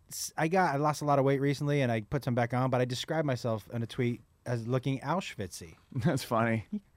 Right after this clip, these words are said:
Speaker 1: And people were like, "No, you can't." Uh,
Speaker 2: If
Speaker 1: I'm
Speaker 2: you were
Speaker 1: like,
Speaker 2: sweaty, you could say, "I'm Auschwitzing."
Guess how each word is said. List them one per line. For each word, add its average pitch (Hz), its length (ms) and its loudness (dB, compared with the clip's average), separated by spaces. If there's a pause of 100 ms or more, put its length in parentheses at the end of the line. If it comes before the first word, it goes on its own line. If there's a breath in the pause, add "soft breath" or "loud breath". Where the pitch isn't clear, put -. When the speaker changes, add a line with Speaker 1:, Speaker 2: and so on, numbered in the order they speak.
(260)
Speaker 1:
And 160 80 2
people 202 160 8
were 196 60 10
like, 160 180 6
"No, 165 320 10
you 160 160 8
can't." 160 500 8
Uh, 160 40 8
Speaker 2:
If 160 260 10
Speaker 1:
I'm 156 80 8
Speaker 2:
you 202 60 12
were 202 60 12
Speaker 1:
like, 180 80 10
Speaker 2:
sweaty, 170 400 10
you 139 100 8
could 131 120 4
say, 135 220 6
"I'm 127 140 8
Auschwitzing." 120 760 6